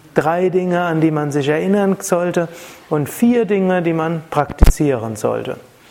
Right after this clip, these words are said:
Drei Dinge, an die man sich erinnern sollte. Erste ist Tod. Zweites ist Gott. Und das dritte ist die Heiligen und die Weisen. Vier Dinge,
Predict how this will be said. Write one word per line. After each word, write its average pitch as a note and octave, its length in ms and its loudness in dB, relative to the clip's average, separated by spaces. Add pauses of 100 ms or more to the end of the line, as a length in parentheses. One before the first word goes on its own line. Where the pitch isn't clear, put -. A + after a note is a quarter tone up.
(840)
Drei G3 400 0
Dinge, G3 260 2
an F3+ 160 0
die E3+ 80 2
man E3 220 0
sich D#3 160 0
erinnern D#3 420 0
sollte. A#2 380 -2 (840)
Erste C3+ 380 -4
ist D3+ 360 -4 (520)
Tod. B2+ 420 -2 (1040)
Zweites C3 600 4
ist D#3 340 -4 (1200)
Gott. - 380 -4 (760)
Und D3 120 -4
das B2+ 200 -2
dritte D3+ 300 -2
ist D3+ 400 -2 (200)
die A#2+ 140 -4
Heiligen C#3 760 -2
und D3 160 -2
die D3 160 0
Weisen. A2 480 -6 (1400)
Vier G#3+ 320 2
Dinge, G#3 440 0